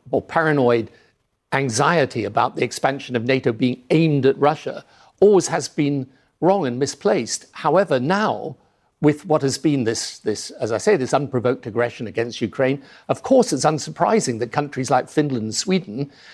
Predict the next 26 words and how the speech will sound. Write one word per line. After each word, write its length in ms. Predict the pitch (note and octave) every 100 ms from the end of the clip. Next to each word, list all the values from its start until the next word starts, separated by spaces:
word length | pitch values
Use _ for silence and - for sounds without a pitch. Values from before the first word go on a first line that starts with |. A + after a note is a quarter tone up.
| -
now 180 | D3+ D#3
want 240 | C#3+ E3+
the 60 | -
protection 560 | D3 D#3 D#3+ - C#3+
nato 320 | C3+ C#3+ D3
gives. 460 | C#3 G3+ E3+ A2 - _ _ _ -
And 360 | D3+ D3+ B2+ D#3+ - _ _ _ -
I 100 | E3
was 220 | D3+ B2+
a, 120 | A#2 B2+
a 80 | C#3
strong 400 | - - D#3+ C#3
advocate 460 | C3 C3 B2 D#3
of 120 | A#2
countries 380 | - C3 C3 B2+
like 240 | B2 C3 -
Poland, 460 | C#3 C3+ C3+ C3
Czech 200 | - C3 C#3
Republic 580 | A#2+ C3+ C3+ C3+ -
coming 240 | - B2 A#2+
in 220 | C3 B2
both 360 | F#2+ D#3 D#3+ -
to 60 |
the 80 | C3
European 520 | A#2+ A#2+ A2 B2 G#2+
Union 360 | G#2 G#2 B2+ D#3